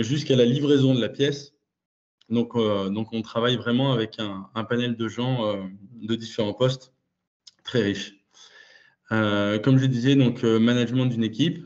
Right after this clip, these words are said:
euh, d'environ une dizaine de personnes. On est ouvert aussi bien, euh, cinquante cinquante techniciens ingénieurs à peu près.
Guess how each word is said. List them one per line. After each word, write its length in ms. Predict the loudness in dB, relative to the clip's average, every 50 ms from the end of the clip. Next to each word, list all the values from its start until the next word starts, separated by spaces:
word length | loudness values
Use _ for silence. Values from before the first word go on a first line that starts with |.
| -8 -4
euh, 160 | -2 -2 -2 -2
d'environ 380 | -2 -4 -4 -4 -4 -4 -2
une 100 | -2 -2
dizaine 320 | -2 -4 -4 -2 0 0 0
de 60 | 0
personnes. 500 | -2 -6 -8 -8 -2 0 0 0 2 0
On 160 | -2 -2 -2
est 40 | -4
ouvert 320 | -4 -2 -2 -2 -2 -2
aussi 220 | -6 -10 -12 -12 -8
bien, 360 | -6 -4 -2 -2 -2 -2 0
euh, 280 | 0 -2 -2 -2 -4 -4
cinquante 380 | -6 -4 -4 -2 -2 -2 -2
cinquante 420 | -2 -4 -4 -2 2 2 2 2 0
techniciens 460 | -2 -4 -4 -4 -6 -4 -2 0 0
ingénieurs 420 | 0 0 -2 -2 0 0 2 0 0
à 60 | -2
peu 100 | -2 -6
près. 380 | -4 -2 -2 -2 -2 -4 -10